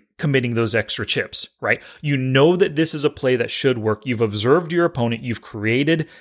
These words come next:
these, uh, uh, e-, exploits and you wrote them down as directives. Go ahead and do it. The only way you're gonna be able to exploit your opponents, become the aggressive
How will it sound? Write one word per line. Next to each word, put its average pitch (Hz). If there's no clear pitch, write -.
these, 127
uh, 123
uh, 113
e-, 127
exploits 139
and 131
you 120
wrote 131
them 135
down 127
as 117
directives. 113
Go 185
ahead 208
and 170
do 233
it. -
The 156
only 247
way 254
you're 214
gonna 196
be 165
able 160
to 147
exploit 277
your 151
opponents, 113
become 165
the 185
aggressive 131